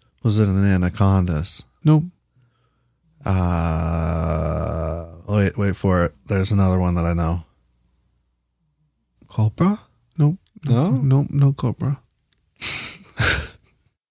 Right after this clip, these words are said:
Speaker 1: What kind?
Speaker 2: Just a little, little
Speaker 1: Garden snake?
Speaker 2: little garden snake.
Speaker 1: Oh, yeah. Shit, the one that I don't think about.
Speaker 2: They bite me.
Speaker 1: Is this true?
Speaker 2: Mm-hmm.
Speaker 1: Do garden snakes bite?
Speaker 2: This one did.
Speaker 1: Garter? Garden?
Speaker 2: No, he's trying to.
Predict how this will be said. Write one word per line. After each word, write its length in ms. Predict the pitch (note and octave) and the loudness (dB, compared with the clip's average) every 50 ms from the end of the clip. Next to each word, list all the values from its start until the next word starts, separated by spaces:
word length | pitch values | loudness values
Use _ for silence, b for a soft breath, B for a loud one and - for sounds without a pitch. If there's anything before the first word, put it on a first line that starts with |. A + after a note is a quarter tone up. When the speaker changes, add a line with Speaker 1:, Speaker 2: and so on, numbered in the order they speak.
| _ - | _ 0
Speaker 1:
What 260 | C#3 D3 D3 C#3 - | 2 2 2 2 2
kind? 500 | D#3 C#3 C3+ B2+ A2+ A2+ G#2 A2 A#2+ B2+ _ _ _ _ - | 2 2 2 2 0 -2 -4 -6 -8 -12 _ _ _ _ -2
Speaker 2:
Just 240 | - B3+ - - | -2 -2 -2 0
a 40 | C4 | 0
little, 320 | B3 B3 B3 A#3+ A#3+ A#3+ A#3 | 0 2 2 2 0 0 0
little 500 | A3+ A3+ A3+ A#3 A3+ A3 G#3+ G3+ G3+ G3 _ _ - | 0 0 2 2 2 2 0 -2 -6 -8 _ _ -2
Speaker 1:
Garden 320 | D#3+ D#3 D#3+ F3 F3+ F#3 F#3+ | 2 2 2 4 2 0 0
snake? 320 | E3+ G#3 G#3 G#3+ A3 F#3+ | 0 2 2 2 2 2
Speaker 2:
little 140 | D3+ C3+ A#2+ | 2 0 0
garden 320 | B2 A#2+ A#2+ A#2 A#2+ A#2+ A#2 | 0 0 0 0 0 -2 -4
snake. 220 | - - B2 A#2 | -4 -4 -2 0
Speaker 1:
Oh, 320 | C#3+ D#3+ G3 F#3+ F3 E3 D#3+ | 2 4 4 4 4 4 4
yeah. 380 | E3 E3 E3 D#3+ D3+ C#3 A#2 | 4 4 4 4 4 2 2
Shit, 400 | A#2 - - - - D3 B2 A2+ | 0 -4 -6 -2 0 0 0 0
the 80 | - A#2 | 0 0
one 180 | A#2+ B2+ C3+ C3+ | 2 2 2 4
that 100 | C3 B2+ | 4 4
I 40 | |
don't 200 | A#2+ A#2 A#2 A#2 | 4 4 2 2
think 160 | - C#3+ D3+ D3+ | 2 2 0 2
about. 440 | A#2 G#2+ F#2 F2+ F2 - - - | 0 0 -2 -2 -2 -4 -6 -6
Speaker 2:
They 80 | D3+ B2 | -6 -4
bite 260 | A2+ A#2+ A#2 A#2 A#2 | -2 -2 -2 -2 -2
me. 200 | B2 B2 A#2+ B2 - _ _ _ _ _ _ - - | -2 -4 -4 -6 -8 _ _ _ _ _ _ -4 0
Speaker 1:
Is 80 | B2 | 0
this 120 | D3 D#3 - | 0 0 0
true? 380 | - - F#3+ A3 C#4 D4 - _ - - | 0 2 2 2 2 0 -4 _ -2 0
Speaker 2:
Mm-hmm. 220 | C#3 D3 A3+ C4+ A3+ _ _ _ _ - | 2 2 2 2 0 _ _ _ _ -2
Speaker 1:
Do 80 | C#3 C3+ | 0 2
garden 300 | C#3 D#3 F#3 G#3 G3+ G3 | 4 4 2 2 0 -2
snakes 300 | D#3 G#3+ G#3+ G3+ F3+ D3+ | 0 0 0 0 0 0
bite? 360 | C3+ C3+ D#3+ G#3 C#4+ C#4+ - _ _ _ _ _ _ _ - - | 0 0 2 0 0 -4 -8 _ _ _ _ _ _ _ -8 -4
Speaker 2:
This 180 | C3 D#3+ - - | -4 -4 -2 -2
one 140 | G#3 D3+ A#2+ | -2 -2 0
did. 180 | - A#2 A#2+ | -2 -2 0
Speaker 1:
Garter? 380 | C3 C#3+ E3+ G3 G#3+ A#3+ A3+ G#3+ _ _ _ _ | 2 2 2 2 2 0 -2 -6 _ _ _ _
Garden? 280 | - C#3+ D3+ G#3 A#3+ D3+ | -2 0 0 2 2 2
Speaker 2:
No, 40 | D#3+ | 2
he's 140 | D#3+ - - | 2 2 2
trying 380 | - D#3+ F#3 A#3 B3+ E3 A#2+ | 0 0 0 0 0 -2 -4
to. 280 | - G#2 G#2+ A#2 B2 | -4 -6 -6 -6 -6